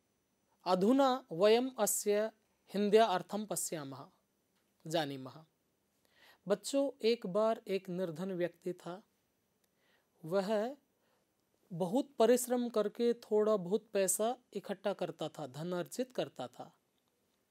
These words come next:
और उस धन की सहायता से वह अपने बेटे का एक महाविद्यालय में प्रवेश दिलाने में सफल हो जाता है। उसका बेटा वहाँ छात्रावास में रह करके अपना अध्ययन शुरू करता है।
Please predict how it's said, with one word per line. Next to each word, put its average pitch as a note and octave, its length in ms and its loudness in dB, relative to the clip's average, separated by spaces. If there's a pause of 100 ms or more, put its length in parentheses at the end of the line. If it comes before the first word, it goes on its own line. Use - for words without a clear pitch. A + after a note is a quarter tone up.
(540)
और D4 160 8
उस E4 340 2
धन G3 240 0
की D4+ 160 0
सहायता A3 520 4
से C4 320 0 (580)
वह A3+ 220 2
अपने B3+ 440 2
बेटे A3+ 380 6
का B3+ 360 0
एक A#3+ 240 0
महाविद्यालय G3 920 0
में C4+ 240 -2 (180)
प्रवेश G#3 440 4 (340)
दिलाने G3 360 0
में C4+ 140 -4
सफल G3+ 360 2
हो D#3+ 120 2
जाता C#3 340 -10
है। D#3+ 220 -18 (1120)
उसका G3+ 340 0
बेटा F3 480 0 (300)
वहाँ G#3 480 0 (100)
छात्रावास A3 760 2
में A3+ 140 0
रह F3+ 180 -2
करके F#3 360 -4
अपना A3+ 320 -4
अध्ययन F3 380 -4
शुरू G#3+ 260 -2
करता C#3+ 340 -6
है। B2 240 -16